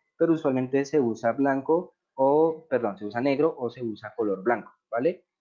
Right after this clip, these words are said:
Yo utilizo más, eh, color negro porque el color blanco me, pues, me, no me gusta tanto el brillo del color blanco al fondo, ¿vale? Por lo tanto, si pu-, utilizo fondo blanco,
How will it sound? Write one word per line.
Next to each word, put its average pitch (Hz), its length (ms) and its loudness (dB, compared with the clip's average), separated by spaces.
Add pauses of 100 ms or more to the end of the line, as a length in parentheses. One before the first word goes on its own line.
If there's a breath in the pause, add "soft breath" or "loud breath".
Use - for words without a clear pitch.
Yo 143 80 -2
utilizo 156 340 -2
más, 156 400 -2
eh, 131 300 -6
color 117 280 -2
negro 135 280 -6
porque 147 360 -2
el 151 120 -4
color 107 280 -8
blanco 104 320 -6
me, 110 460 -8
pues, 117 280 -20
me, 101 200 -20
no 110 120 -8
me 107 100 -10
gusta 110 260 -10
tanto 113 260 -8
el 107 80 -4
brillo 98 420 -8 (180)
del 98 320 -6
color 92 320 -6
blanco 95 300 -4
al 101 80 -2
fondo, 120 420 -4
¿vale? 139 320 0 (260)
Por 143 140 0
lo 139 120 2
tanto, 127 280 -2 (260)
si 139 180 -4
pu-, 143 180 -4
utilizo 147 380 -2
fondo 175 240 0
blanco, 175 560 0